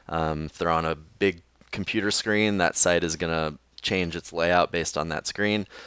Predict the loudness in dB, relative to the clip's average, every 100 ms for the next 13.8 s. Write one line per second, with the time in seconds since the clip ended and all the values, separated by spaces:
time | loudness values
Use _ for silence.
0 | -10 -4 -4 -2 0 0 2 2 2 0
1 | 0 0 0 -4 -6 -6 -4 -4 -4 -2
2 | 0 0 -4 -8 -6 -6 -6 -6 -2 0
3 | 0 -2 -2 -4 -4 -6 -6 -6 -6 -10
4 | -18 -20 -20 -10 -4 -2 -2 -4 -10 -16
5 | _ _ _ -12 -10 0 2 4 4 4
6 | 6 6 6 2 0 -2 -2 0 2 0
7 | _ _ _ _ _ _ -4 -2 0 0
8 | 0 4 4 2 -2 0 0 0 -2 -2
9 | -2 -4 -4 0 -2 -2 -8 -4 -2 0
10 | -2 -10 -20 -20 _ -4 -2 -2 -2 -6
11 | _ _ _ _ 2 4 4 _ _ 2
12 | 4 6 4 2 0 _ -2 0 0 -2
13 | -4 -8 _ -12 -4 0 0